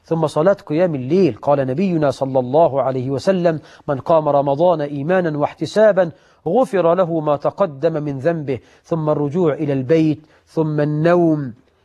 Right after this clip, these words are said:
من أجل القيام في آخر الليل، فإذا قمنا توضأنا،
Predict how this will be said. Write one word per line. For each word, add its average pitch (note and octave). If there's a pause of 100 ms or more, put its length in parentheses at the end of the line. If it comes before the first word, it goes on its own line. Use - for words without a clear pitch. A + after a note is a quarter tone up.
(120)
من D3
أجل E3
القيام E3
في D#3+
آخر E3+
الليل، D3 (180)
فإذا F3
قمنا G#3+ (200)
توضأنا، C#3